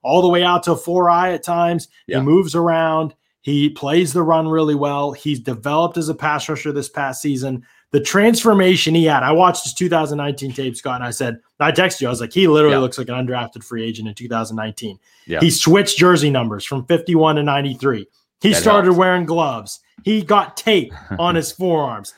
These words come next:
Speaker 1: The aesthetic got better. He started doing abs because he lost that power gut that he had in
Speaker 2: You look good, you
Speaker 1: two thousand nineteen.
Speaker 2: feel good, right?
Speaker 1: He looked great in two thousand twenty. I mean,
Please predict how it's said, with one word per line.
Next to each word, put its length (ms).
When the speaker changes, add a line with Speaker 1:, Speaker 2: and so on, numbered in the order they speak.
Speaker 1:
The 140
aesthetic 540
got 260
better. 340
He 120
started 320
doing 220
abs 400
because 280
he 80
lost 380
that 180
power 340
gut 260
that 100
he 120
had 320
in 100
Speaker 2:
You 80
look 160
good, 60
you 40
Speaker 1:
two 60
thousand 140
nineteen. 260
Speaker 2:
feel 220
good, 280
right? 220
Speaker 1:
He 80
looked 240
great 340
in 120
two 180
thousand 400
twenty. 320
I 120
mean, 380